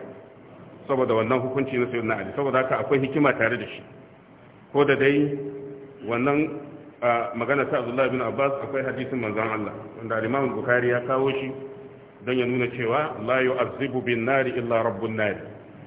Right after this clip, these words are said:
Babu mai yin azaba da wuta sai mahaliccin wuta. Lokacin da Sayyidina Ali ya sa aka kona su, shi ne sai ya ce, "Inni idza ra'aytu amran munkaran awqadtu nari wa da'awtu qambara."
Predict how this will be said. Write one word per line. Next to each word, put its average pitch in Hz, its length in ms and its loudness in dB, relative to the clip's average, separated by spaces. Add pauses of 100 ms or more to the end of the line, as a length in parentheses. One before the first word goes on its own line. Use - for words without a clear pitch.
(320)
Babu 135 340 6
mai 120 280 2
yin 135 240 0
azaba 127 560 2
da 110 120 -2
wuta 135 320 0
sai 139 100 -2
mahaliccin 110 540 -2
wuta. 87 180 -6 (760)
Lokacin 156 400 4
da 135 60 0
Sayyidina 131 340 0
Ali 123 140 0
ya 123 120 -2
sa 135 80 0
aka 113 320 0
kona 143 360 6
su, 104 240 -8 (760)
shi 127 100 -8
ne 120 140 -4
sai 123 120 0
ya 113 80 0 (100)
ce, 123 60 -2 (200)
"Inni 131 400 4
idza 123 320 4
ra'aytu 123 560 0
amran 127 480 2
munkaran 127 640 2
awqadtu 120 580 0
nari 123 380 4
wa 123 140 4
da'awtu 123 540 0
qambara." 113 580 4